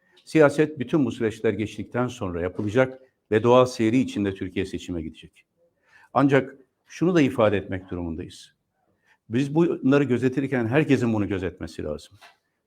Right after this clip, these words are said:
İlk kriz masasını oluşturup arkadaşlarıma hitap ettiğimde, kamuoyuna hitap ettiğimde ilk yetmiş iki saatin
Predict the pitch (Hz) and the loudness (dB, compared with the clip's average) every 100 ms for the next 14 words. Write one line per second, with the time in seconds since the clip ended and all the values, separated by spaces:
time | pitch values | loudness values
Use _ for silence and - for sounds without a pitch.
0 | _ - 165 - 127 127 117 110 - 110 | _ -4 -4 0 0 2 0 -2 -6 -4
1 | 110 104 - 120 104 104 101 104 98 104 | -2 -4 -4 -6 -2 -2 0 -4 -4 -4
2 | 104 107 - 110 98 85 - 85 80 113 | -2 -4 -2 0 0 -2 -8 -8 -8 -8
3 | _ _ _ - - - _ - 160 165 | _ _ _ -20 -20 -20 _ 2 4 6
4 | 135 110 98 107 98 95 - 107 131 143 | 4 2 0 -2 -2 -4 -6 -4 -2 -2
5 | 127 127 113 127 - - 113 101 117 123 | -4 -4 -6 -8 -8 -4 -2 -2 -2 -6
6 | - | -8